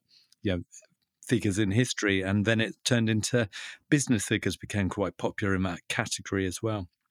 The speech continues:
And I remember going to South by Southwest in Austin in about two thousand and ten,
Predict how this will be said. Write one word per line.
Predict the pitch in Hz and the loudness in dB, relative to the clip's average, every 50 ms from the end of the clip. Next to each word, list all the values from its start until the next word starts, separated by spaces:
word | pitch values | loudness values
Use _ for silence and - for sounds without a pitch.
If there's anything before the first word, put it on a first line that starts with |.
| _ _ _ _ _ _ _ - - - | _ _ _ _ _ _ _ -6 -2 2
And | 120 113 | 4 4
I | |
remember | 117 120 120 123 120 113 | 4 6 6 4 4 4
going | 101 117 113 107 95 | 4 2 2 2 2
to | - 110 101 | 0 0 0
South | - - - 113 104 - - | 0 0 0 0 0 0 -2
by | 98 95 | -2 0
Southwest | - - 104 98 90 - - 135 139 135 127 - - - | 0 0 -2 -2 -2 0 2 2 2 2 2 -2 -4 -4
in | 101 92 98 | -2 0 0
Austin | 110 117 - - - - 123 120 120 120 117 113 - - - - - - - - - | 0 0 0 -2 -2 2 2 4 4 4 2 0 -4 -12 -12 -12 -12 -12 -14 -12 -6
in | - 92 | -2 -2
about | 92 - - 95 92 - | -2 -2 -2 -4 -4 -2
two | - - 113 | -2 -2 -2
thousand | 104 - - 104 101 90 - - 98 92 | 0 0 0 0 0 -2 -2 -2 -2 -2
and | 87 82 - | -2 -2 -4
ten, | - - 123 117 113 113 113 117 110 | -2 0 2 2 2 2 2 2 0